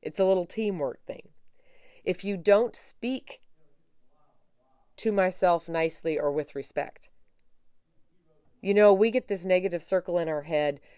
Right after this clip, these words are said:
because we hear negative stuff so much, the criticisms, the comparisons, all the competition, um, the belittling, the name calling. We hear that so much that we tend to adopt that,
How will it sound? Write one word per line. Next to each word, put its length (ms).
because 340
we 200
hear 320
negative 400
stuff 300
so 280
much, 380
the 80
criticisms, 720
the 80
comparisons, 880
all 120
the 100
competition, 1000
um, 240
the 80
belittling, 680
the 80
name 260
calling. 260
We 120
hear 220
that 200
so 300
much 340
that 120
we 120
tend 220
to 120
adopt 380
that, 180